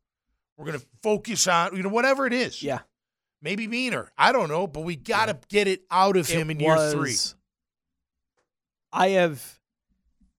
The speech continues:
Speaker 2: said since the season ended and the crosshairs had been on Fortner for the last half of the season this year, but certainly from the fan base, have,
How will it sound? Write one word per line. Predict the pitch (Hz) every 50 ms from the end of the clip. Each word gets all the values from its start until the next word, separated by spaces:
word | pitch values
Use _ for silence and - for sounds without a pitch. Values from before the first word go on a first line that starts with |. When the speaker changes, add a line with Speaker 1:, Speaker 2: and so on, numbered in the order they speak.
| _ _
Speaker 2:
said | - - - - - 240 247 240 233 240
since | - - 220 220 202 - - -
the | - 180 175 170 165 160 156 156 147 139 _
season | - - - - 214 226 196 - 208 196
ended | 190 196 190 185 196 196 190 180 170 202 - -
and | 165 156 156 151 151 143
the | 151
crosshairs | - - 170 185 185 185 - - - 175 170 165 165 160 -
had | - 156 135
been | 123 165 170
on | 160 156 151 135
Fortner | - - 160 156 165 151 156 160 151 139 127
for | - 156
the | 139 139
last | 135 143 139 139 - - -
half | 143 139 135 127 -
of | 120
the | 117 110
season | - - 190 190 170 139 139 143
this | 139 131 - - -
year, | 131 123 123
but | 123 123
certainly | - - 214 208 202 185 165 160 151
from | - - 160 147
the | 143
fan | 131 - 165 156 147 143
base, | 135 143 139 139 - -
have, | 147 139